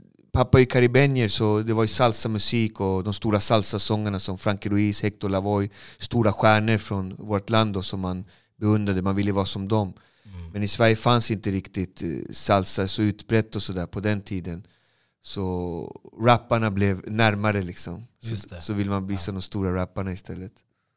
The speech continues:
Speaker 2: Nittonhundranittioett så startade ni The Latin Kings.
Speaker 1: Jag tror vi startade, eh, Latin Kings redan nittonhundraåttioåtta faktiskt.
Speaker 2: Okej.
Speaker 1: Ja, när vi var små och, eh, och sen började vi rappa överallt på fritidsgårdar, ungdomsgårdar, tunnelbanor,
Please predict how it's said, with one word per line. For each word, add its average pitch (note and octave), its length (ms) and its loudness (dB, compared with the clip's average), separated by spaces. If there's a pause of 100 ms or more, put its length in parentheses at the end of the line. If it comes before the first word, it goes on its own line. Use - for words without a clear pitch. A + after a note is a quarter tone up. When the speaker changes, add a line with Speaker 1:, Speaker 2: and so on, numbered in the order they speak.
(680)
Speaker 2:
Nittonhundranittioett C#3 840 -2
så - 260 -12
startade A#2+ 460 -4
ni A#2 60 -2
The A#2+ 60 -2
Latin B2 360 -2
Kings. F2 380 -12 (640)
Speaker 1:
Jag C#3 100 -4
tror D3+ 120 6
vi D3+ 60 8
startade, C3 420 4 (140)
eh, A#2+ 120 2
Latin A#2+ 320 4
Kings A2 300 -2
redan G#2 560 0 (840)
nittonhundraåttioåtta A#2 960 2
faktiskt. - 520 -6
Speaker 2:
Okej. D3 380 -12
Speaker 1:
Ja, G2 340 -4
när G#2 120 -4
vi G#2 60 -2
var G#2 120 0
små G#2 480 -2
och, - 220 -12
eh, F#2 260 -2 (680)
och - 80 -10
sen A#2 200 0
började G#2+ 200 4
vi G2 60 2
rappa G2 320 0
överallt G2 480 2
på G2 160 -8
fritidsgårdar, G#2 840 0
ungdomsgårdar, G#2 800 -2
tunnelbanor, G#2 1000 -2